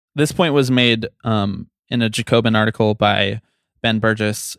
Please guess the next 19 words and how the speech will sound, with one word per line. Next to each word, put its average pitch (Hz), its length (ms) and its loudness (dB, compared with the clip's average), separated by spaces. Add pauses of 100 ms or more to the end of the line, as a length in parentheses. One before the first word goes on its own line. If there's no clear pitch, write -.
(140)
and 104 400 -2
in 110 160 -2
a 104 80 0
tweet - 400 -2
by 101 420 2 (500)
Eric 110 200 2
Levitz. 107 520 -2
But 110 260 0 (1080)
if 156 80 -2
you 233 80 2
wanna 359 120 0
talk 202 120 0
about 143 160 0
civic 143 320 -2
engagement, 117 640 -2 (460)
sports - 560 -2
gets 170 240 -2
people 147 320 -2
engaged. 113 640 -4